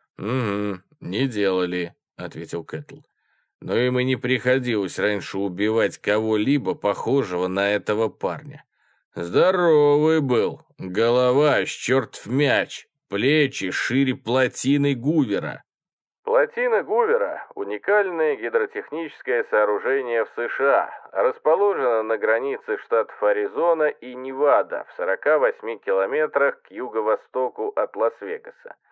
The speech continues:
Названа в честь Герберта Гувера, тридцать первого президента С Ш А, сыгравшего важную роль в ее строительстве.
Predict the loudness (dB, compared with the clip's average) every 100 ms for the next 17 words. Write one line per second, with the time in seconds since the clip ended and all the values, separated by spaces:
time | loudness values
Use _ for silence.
0 | _ _ _ -12 -2 2 2 2 0 0
1 | -4 -6 -4 -4 -6 -14 -4 0 0 0
2 | -2 -2 -4 -4 -6 -4 -2 0 -2 -4
3 | -8 -6 -6 -8 -2 0 2 0 -2 -6
4 | -2 -2 -2 -4 -8 -8 -2 2 4 2
5 | -2 -2 2 2 0 -2 0 2 2 0
6 | -4 -2 2 2 0 -6 -8 -4 -4 -2
7 | -2 -2 -6 -20 -20 -20 -20